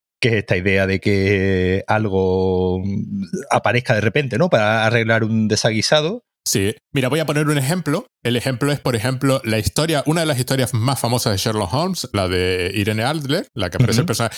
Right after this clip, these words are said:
Speaker 2: la única historia en la que aparece el personaje de Irene Adler, que luego gana así como popularidad en el canon de Sherlock Holmes. Y, pero es una pelic-, es una, es un cuento en el que Sherlock Holmes pierde,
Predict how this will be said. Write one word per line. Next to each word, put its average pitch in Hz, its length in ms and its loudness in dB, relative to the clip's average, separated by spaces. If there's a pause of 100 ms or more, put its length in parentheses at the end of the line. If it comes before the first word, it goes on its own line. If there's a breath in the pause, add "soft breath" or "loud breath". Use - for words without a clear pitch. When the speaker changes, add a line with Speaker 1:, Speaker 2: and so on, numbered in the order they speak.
(140 loud breath)
Speaker 2:
la 113 140 2
única 143 260 0
historia 143 240 -2
en 113 40 0
la 110 60 0
que 101 60 -2
aparece 107 220 0
el 95 40 -6
personaje 107 360 -2
de 104 40 0
Irene 101 260 -2
Adler, 185 300 -2
que 107 100 -4
luego 98 280 0
gana 113 380 0
así 117 200 0
como 113 200 -2
popularidad 107 560 -2
en 131 60 -2
el 95 120 -4
canon 107 300 -4
de 98 60 -6
Sherlock 101 360 -2
Holmes. 202 240 -4 (180)
Y, 95 80 -10 (640)
pero 135 200 0
es 151 100 -2
una 156 180 0
pelic-, 156 300 -2
es 135 160 -2
una, 139 260 0
es 135 160 -2
un 143 600 0
cuento 160 320 2
en 131 80 2
el 113 120 2
que 117 120 -2
Sherlock 123 340 0
Holmes 143 160 -2 (100)
pierde, 160 580 0